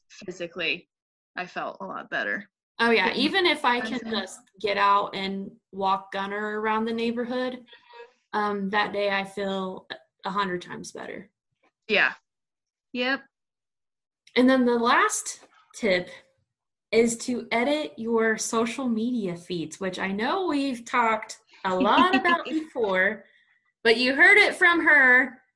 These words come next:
Speaker 2: Edit your social media feeds. And I love that she said, "Your feed is there to be curated by you."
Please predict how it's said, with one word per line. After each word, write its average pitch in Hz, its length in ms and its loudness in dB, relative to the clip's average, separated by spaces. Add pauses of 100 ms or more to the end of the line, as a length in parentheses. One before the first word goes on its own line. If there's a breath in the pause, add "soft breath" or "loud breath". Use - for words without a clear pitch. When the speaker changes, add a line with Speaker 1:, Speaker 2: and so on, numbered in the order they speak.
(560)
Speaker 2:
Edit 294 320 4
your 285 140 4
social 302 380 2
media 254 380 0
feeds. 190 500 -6 (240)
And 233 540 6 (840)
I 233 140 4
love 254 420 2
that 294 180 4
she 254 160 -2
said, 226 680 -2 (120)
"Your 254 320 2
feed 262 380 -4
is 214 200 -4
there 202 320 -2
to 220 200 -6
be 202 360 -4 (140)
curated 202 500 0
by 180 180 -4
you." 175 580 -6